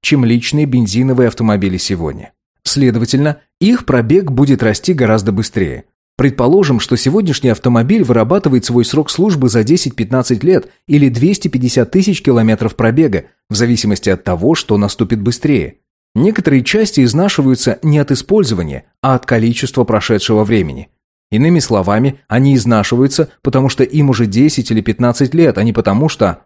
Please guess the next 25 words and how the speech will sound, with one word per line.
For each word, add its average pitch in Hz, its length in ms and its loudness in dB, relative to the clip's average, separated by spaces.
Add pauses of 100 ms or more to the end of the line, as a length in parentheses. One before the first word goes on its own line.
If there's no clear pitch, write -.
прошли 117 420 0
двести 101 340 -2
пятьдесят 104 420 -2
тысяч 101 300 -6
километров. 107 640 -2 (380)
Самоуправляемые 175 920 2
автомобили, 131 560 2
доступные 120 560 0
как - 200 -6
услуга, 170 540 0 (200)
пройдут 135 380 0
отметку 151 420 0
в 107 100 -2
двести 160 340 -2
пятьдесят 135 420 0
тысяч 151 280 0
километров 135 540 0
всего 131 380 0
за 135 120 2
пару 143 240 0
лет 151 300 0 (320)
и 165 80 2
продолжат 123 680 0
набирать 123 460 0
пробег. 110 460 -2